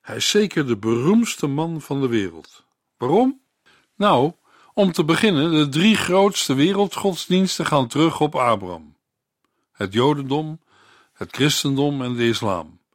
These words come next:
Ze vermelden allemaal de geschiedenis van Abraham. Er zijn letterlijk miljarden mensen, bijvoorbeeld in Azië en Afrika, die wel van Abraham hebben gehoord, maar nog nooit van de belangrijkste ontwikkelingen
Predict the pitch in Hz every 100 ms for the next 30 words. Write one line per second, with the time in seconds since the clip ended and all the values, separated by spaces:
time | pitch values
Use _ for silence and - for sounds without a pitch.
0 | _ _ _ - 131 151 175 175 151 156
1 | 202 185 165 139 120 117 - 135 131 123
2 | - 117 95 82 85 80 80 _ _ _
3 | _ _ _ _ - 110 107 - 139 151
4 | 123 165 - 123 110 113 113 110 120 180
5 | 180 139 143 175 156 - 82 _ _ _
6 | _ _ - 104 110 107 113 98 104 131
7 | - 113 104 117 156 - 123 101 87 80
8 | _ _ _ _ _ _ - 104 120 190
9 | 180 131 123 117 143 190 160 135 107 107
10 | 92 - 95 85 80 _ _ _ _ _
11 | _ 98 92 85 107 123 131 127 - 117
12 | 104 107 110 107 98 - - 107 98 107
13 | 110 113 101 95 107